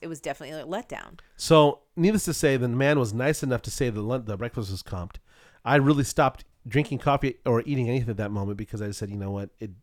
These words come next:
Speaker 2: it, I'm not here for that.
Speaker 1: Yeah.
Speaker 2: I don't wanna load up on this crud." And so, um, we left. Uh, we, but because of the fact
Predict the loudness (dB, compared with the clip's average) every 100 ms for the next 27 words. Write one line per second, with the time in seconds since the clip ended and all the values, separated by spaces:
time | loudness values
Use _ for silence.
0 | -16 -16 -16 -20 _ -6 -4 -2 -2 -2
1 | -4 -6 -10 -14 -14 -14 -4 2 4 4
2 | 4 4 0 -4 -6 -8 -18 -8 -6 -6
3 | -10 -16 _ _ -14 -4 -2 -2 2 6
4 | 6 6 4 2 2 2 2 4 4 2
5 | -10 _ _ _ _ -6 -4 -2 2 2
6 | 4 4 4 0 -2 2 2 2 4 4
7 | 4